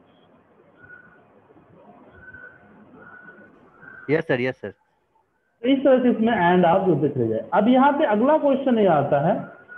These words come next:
Speaker 2: कि क्या ए, अ, इसमें पावर बीआई में केस sensitive होता है? क्योंकि Excel में तो केस sensitive नहीं है,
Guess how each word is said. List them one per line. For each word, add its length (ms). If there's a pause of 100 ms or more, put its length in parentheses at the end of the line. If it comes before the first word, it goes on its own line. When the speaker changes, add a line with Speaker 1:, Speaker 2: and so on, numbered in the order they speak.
(4000)
Speaker 2:
कि 120
क्या 680
ए, 340
अ, 320
इसमें 540
पावर 680
बीआई 420
में 280
केस 400
sensitive 480
होता 180
है? 60
क्योंकि 280
Excel 500
में 160
तो 100
केस 280
sensitive 560
नहीं 360
है, 140